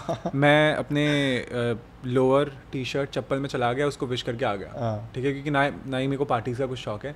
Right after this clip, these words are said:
Speaker 1: हाँ।
Speaker 2: बस मुझे विश करना था, तो मूड के ऊपर है। अभी हो सकता था आज मैं चप्पल पहन के आ जाता,
Speaker 1: हाँ।
Speaker 2: मुझे कोई स्ट्रेस नहीं है।
Speaker 1: Of
Speaker 2: मतलब,
Speaker 1: course।
Speaker 2: it's just that what I'm feeling।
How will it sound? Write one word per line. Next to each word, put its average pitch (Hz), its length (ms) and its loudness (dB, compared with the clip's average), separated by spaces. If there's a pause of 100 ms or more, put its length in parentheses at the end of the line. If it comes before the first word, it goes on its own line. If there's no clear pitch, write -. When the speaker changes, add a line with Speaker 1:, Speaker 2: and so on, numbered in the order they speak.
Speaker 1:
हाँ। 107 180 -4
Speaker 2:
बस 131 100 -2
मुझे 143 120 2
विश 123 200 0
करना 139 240 0
था, 156 100 -4
तो 165 100 -2
मूड 139 240 2
के 147 100 0
ऊपर 131 240 2
है। 117 60 4
अभी 135 80 4
हो 147 140 4
सकता 151 240 4
था 165 60 10
आज 156 100 8
मैं 160 80 0
चप्पल 156 500 2
पहन 143 220 0
के 147 80 6
आ 143 60 8
जाता, 139 280 4 (200)
Speaker 1:
हाँ। 131 160 2
Speaker 2:
मुझे 139 160 8
कोई 151 140 4
स्ट्रेस - 360 -2
नहीं 107 100 -4
है। 98 80 -8
Speaker 1:
Of 135 80 4
Speaker 2:
मतलब, 156 280 8
Speaker 1:
course। 156 180 -4
Speaker 2:
it's 127 200 -4
just 160 200 8
that 185 160 12 (500)
what 139 220 6
I'm 156 200 -6
feeling। 131 280 0